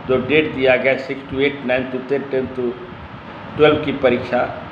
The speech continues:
वो अपने समय सीमा पर ली जाएगी। जो लड़के टीचर की परीक्षा की तैयार कर रहे हो, पूर्णतः उस पर जुट जाइए। परीक्षा के संदर्भ में कोई भी चेंजेस नहीं होगा।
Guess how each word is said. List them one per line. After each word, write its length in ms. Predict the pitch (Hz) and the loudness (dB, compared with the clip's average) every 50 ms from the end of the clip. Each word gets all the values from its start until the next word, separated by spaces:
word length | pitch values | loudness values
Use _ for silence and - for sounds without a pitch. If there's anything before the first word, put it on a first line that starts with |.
| - - | -4 0
वो 120 | 143 147 143 | 6 6 6
अपने 260 | 135 - 139 139 135 | 6 6 2 -2 -2
समय 300 | - - 131 127 143 135 | 2 2 2 4 4 0
सीमा 280 | - - - 139 135 | 0 0 0 0 0
पर 180 | 123 - - 120 | 0 2 2 2
ली 140 | 117 113 110 | 2 2 0
जाएगी। 300 | 104 107 107 107 110 107 107 - - - - - - - - - - - - - - - 117 117 | 0 -2 -6 -6 -8 -10 -12 -12 -14 -16 -16 -16 -16 -16 -16 -16 -16 -16 -16 -14 -14 -12 -8 2
जो 120 | 127 147 156 | 4 6 8
लड़के 320 | 151 147 139 - - 147 | 8 6 6 4 0 -2
टीचर 340 | - 135 131 127 - 151 139 | -2 -2 -6 -2 0 0 0
की 160 | - - 143 | 2 0 -6
परीक्षा 440 | 127 - 131 123 123 - - - 143 | -4 0 0 0 0 0 2 0 0
की 180 | 139 - 143 | 0 0 -6
तैयार 300 | - - - 135 135 135 | -8 -4 2 6 6 6
कर 220 | 135 131 - 131 117 | 6 4 2 2 2
रहे 200 | 120 117 113 113 | 4 2 2 0
हो, 140 | 110 117 123 | 0 -2 -4
पूर्णतः 640 | 131 131 - - - 139 147 147 147 - - 156 | -6 -6 -10 -6 -2 0 0 0 0 0 2 2
उस 300 | 143 143 147 - 131 120 | 2 2 2 0 -4 -6
पर 160 | - - 131 117 | -2 -2 -2 -2
जुट 240 | 104 127 143 139 | 0 0 -2 0
जाइए। 360 | 123 123 117 117 117 127 143 - - - - - - - - - - - - - - - - | 2 2 2 4 2 0 -2 -4 -6 -8 -10 -12 -14 -14 -14 -14 -14 -14 -12 -14 -10 2 2
परीक्षा 340 | 131 131 131 - - 147 143 | 4 4 4 0 2 2 2
के 180 | 139 - 139 | 2 0 -4
संदर्भ 400 | 120 - 135 127 127 139 139 127 | -6 -4 -4 -2 2 2 0 2
में 140 | 123 131 - | 2 -2 -2
कोई 160 | - 147 143 | 0 0 0
भी 140 | 131 131 131 | 0 0 -4
चेंजेस 380 | 131 - 127 120 117 120 113 110 | -4 -2 -2 -2 0 -2 -2 -2
नहीं 180 | 117 120 113 | -2 -2 -2
होगा। 400 | 101 98 - 95 - - - - | -2 -4 -8 -8 -8 -10 -12 -12